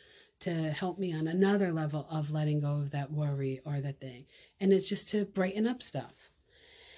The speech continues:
And then when I, I go to burn it,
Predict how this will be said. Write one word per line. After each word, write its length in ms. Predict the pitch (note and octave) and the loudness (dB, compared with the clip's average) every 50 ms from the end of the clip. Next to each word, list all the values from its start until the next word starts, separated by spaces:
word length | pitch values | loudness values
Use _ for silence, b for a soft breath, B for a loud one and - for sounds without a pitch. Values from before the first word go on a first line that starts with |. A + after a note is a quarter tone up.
| B B B B B B B B B B B B B - | B B B B B B B B B B B B B 4
And 480 | G3 G3+ G3+ G3 F#3+ F#3 F3+ F#3 E3 D3 B B B B B B B B B | 6 8 8 8 8 6 4 2 0 0 B B B B B B B B B
then 600 | F#3 E3+ G#3 A3 A#3 A#3 A3+ A3 A3 G#3+ G3+ G3+ B B B B B B B B B B _ | 0 4 6 8 8 8 8 6 6 2 0 -4 B B B B B B B B B B _
when 240 | - F#3 F#3 F#3+ F3+ | -4 0 0 2 2
I, 300 | F3 E3 E3 E3 D#3+ D#3 D#3+ | 2 -2 -2 -4 -6 -6 -4
I 140 | D#3+ D#3+ D#3 | -4 -4 -2
go 180 | D3+ E3+ E3 D#3+ | -2 -2 -2 -2
to 80 | D#3 | -2
burn 300 | D3+ D#3+ G3 G#3 G#3+ G3 | -2 0 2 4 4 4
it, 200 | E3+ E3 E3+ - | 4 2 -2 -6